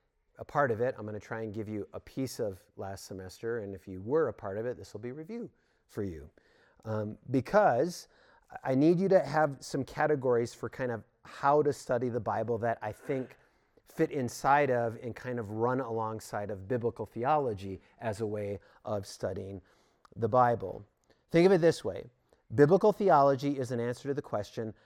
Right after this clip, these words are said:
"How do I study my Bible?" by making sure you understand it as one story. And the inductive Bible study method is also an answer to the question, "How do I study the Bible?" by making sure you have some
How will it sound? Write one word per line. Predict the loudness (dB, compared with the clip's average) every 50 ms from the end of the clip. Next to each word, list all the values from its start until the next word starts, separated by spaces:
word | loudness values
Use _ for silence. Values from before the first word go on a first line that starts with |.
| _ _
"How | _ 0 4 6 6 6
do | 6 4 2 0
I | 0 -2 -2
study | -2 -4 -6 -4 -4 -2 -4 -4
my | -4 -6 -6 -6 -8 -6
Bible?" | -2 0 0 2 0 0 -2 -4 -4
by | -4 -6 -6
making | -6 -6 -8 -8 -8 -10 -12
sure | -10 -8 -6 -6
you | -4 -4 -4 -6
understand | -6 -8 -10 -10 -12 -12 -12 -10 -8 -10
it | -10 -10 -10
as | -10 -10 -10 -10 -12
one | -14 -12 -12 -12 -12 -14
story. | -14 -16 -12 -8 -6 -2 0 0 -2 -2 -4 -10 -16 -20 -20 _ _ _ _ _ _ _ _ _ _ _ _ _ _ _ _
And | -4 -2 -2 0
the | 0 -2
inductive | -2 -4 0 4 6 6 6 4 2 0 0 0 0 0
Bible | 0 0 0 0 -2 -4 -6
study | -6 -6 -6 -6 -6 -4
method | -6 -8 -8 -10 -8 -8 -6 -6
is | -6 -6 -8
also | -6 -4 -2 -2 -2 -2 -4 -6 -6 -4
an | -4 -4
answer | -6 -8 -10 -10 -12 -10 -12 -12 -10
to | -10 -8
the | -8 -8 -8
question, | -8 -8 -8 -8 -8 -10 -12 -12 -10 -10 -10 -12 -14 _ _ _ _
"How | _ -2 0 0 0
do | 0 0 -2
I | -2 -4
study | -6 -8 -8 -8 -6 -6 -6 -6
the | -8 -8
Bible?" | -10 -10 -12 -12 -12 -10 -8 -8 -8 -10 -12 _ _ _ _ _ _ _
by | 0 0 2
making | 2 2 0 -2 -2 -6 -8
sure | -6 -6 -4 -4
you | -4 -4
have | -4 -4 -6 -8
some | -6 -8 -8 -8 -8 -8